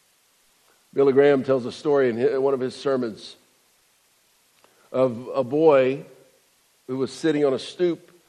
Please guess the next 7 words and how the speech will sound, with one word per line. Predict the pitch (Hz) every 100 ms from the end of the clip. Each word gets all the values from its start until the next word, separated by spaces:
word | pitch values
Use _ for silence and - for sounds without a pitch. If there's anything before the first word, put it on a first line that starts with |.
| _ _ _
in | - 135
a |
town | 123 147 147 143
in |
northern | 131 135 127
England, | 131 143 123 92 - _ - -
sobbing, | - - 131 127 107 87